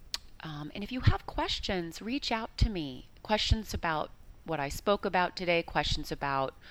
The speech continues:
a program, maybe you wanna chat to see which program would be best for you to start with,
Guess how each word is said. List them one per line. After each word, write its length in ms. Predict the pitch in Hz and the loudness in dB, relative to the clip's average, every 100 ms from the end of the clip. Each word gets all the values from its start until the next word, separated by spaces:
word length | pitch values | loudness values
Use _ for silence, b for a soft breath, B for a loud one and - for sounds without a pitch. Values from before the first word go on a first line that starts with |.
| B B B | B B B
a 60 | 143 | -2
program, 760 | - 202 196 190 196 190 190 | 2 4 4 4 4 2 2
maybe 200 | 156 156 | -2 0
you 80 | 151 | 0
wanna 180 | 139 135 | 0 -2
chat 400 | - 202 185 190 | 4 6 6 4
to 80 | |
see 160 | 175 160 | -6 -2
which 220 | 147 - | -2 -2
program 360 | - 160 156 151 | -4 -2 0 -2
would 120 | 147 | -4
be 100 | 147 | -2
best 300 | 151 160 - | 0 0 -2
for 100 | 165 | -4
you 100 | 156 | -2
to 80 | 151 | 0
start 320 | - 165 165 | 2 4 2
with, 200 | 202 240 | 2 -2